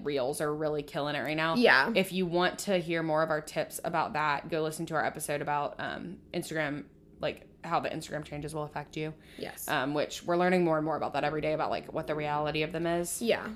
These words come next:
Speaker 1: So there's probably more to come on that, but,
Speaker 2: Yeah, we can
Speaker 1: um,
Speaker 2: do a whole other, if you guys want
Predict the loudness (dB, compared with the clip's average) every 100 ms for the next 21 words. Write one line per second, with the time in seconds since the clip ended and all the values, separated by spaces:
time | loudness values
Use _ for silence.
0 | -6 2 4 4 0 -8 -20 -20 -20 -20
1 | -6 -4 -4 -10 -2 0 2 0 -2 -4
2 | -6 -6 -2 4 4 4 2 2 -4 -6
3 | -6 -2 4 6 6 4 4 4 4 4
4 | 4 2 2 2 2 4 4 2 0 0